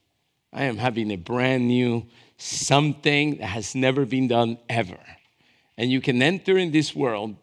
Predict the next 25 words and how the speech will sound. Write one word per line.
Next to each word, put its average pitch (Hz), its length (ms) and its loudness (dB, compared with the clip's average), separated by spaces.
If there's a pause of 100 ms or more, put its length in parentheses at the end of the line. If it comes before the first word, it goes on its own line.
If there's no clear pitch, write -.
but 120 140 -4
the 117 100 0
door 139 380 2
for 160 220 -6
this 139 240 -4
world 110 440 -4
is 101 600 -4 (360)
peace." - 600 -14 (520)
This 214 140 -2
little 247 240 0
word 147 240 4
shalom 113 580 0 (360)
does - 240 -4
not 151 520 2
mean, 110 560 -2 (100)
the 131 100 -6
lit-, 135 280 -2
uh, 147 100 0
the 147 360 -6
little 170 280 2
word 156 220 4
shalom 131 460 0
is, 120 200 -2
is 131 240 -2
a, 117 160 0